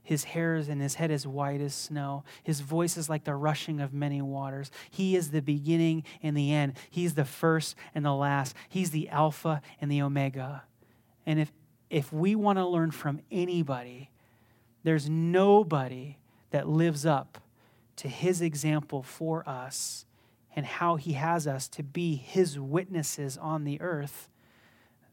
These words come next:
There's nobody else besides him that can do that the best way. So again, I know that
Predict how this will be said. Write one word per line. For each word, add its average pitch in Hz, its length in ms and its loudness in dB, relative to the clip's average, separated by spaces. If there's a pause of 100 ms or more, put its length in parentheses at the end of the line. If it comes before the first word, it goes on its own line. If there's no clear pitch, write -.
(100)
There's 143 160 -6
nobody 180 380 -2
else 190 360 -4 (460)
besides 170 460 -8
him 175 360 -10 (140)
that 147 120 -8
can 151 140 -6
do 151 160 -4
that 156 240 -6
the 156 60 -10
best 160 400 -8
way. 175 340 -10 (640)
So 156 280 -2
again, 165 300 0
I 156 80 2
know 160 240 0
that 156 200 -2